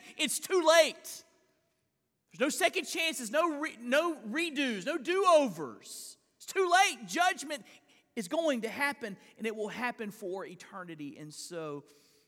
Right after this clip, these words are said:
that's a takeaway. Be warned that once judgment begins, there is no stopping it. But third and last,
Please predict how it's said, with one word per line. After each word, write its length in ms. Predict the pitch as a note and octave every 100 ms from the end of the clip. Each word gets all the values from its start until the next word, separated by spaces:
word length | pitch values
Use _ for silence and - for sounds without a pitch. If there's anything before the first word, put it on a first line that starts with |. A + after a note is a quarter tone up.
| _
that's 220 | E3+ F3
a 40 | D3+
takeaway. 500 | F3 D3+ C#3 C3 C3
Be 140 | E3+
warned 380 | E3 F3 E3 C#3+
that 80 | D3+
once 220 | D#3+ D3
judgment 360 | D#3+ D3+ D3+
begins, 380 | B2+ C3 D3 B2+
there 200 | C#3+ D3
is 340 | D3 D#3 D3 D3
no 120 | C#3
stopping 460 | - D#3 D3 C#3
it. 140 | C3 - - -
But 180 | G3+ G#3
third 220 | A3+ A#3
and 100 | A#3
last, 540 | F3+ D3 C#3 - -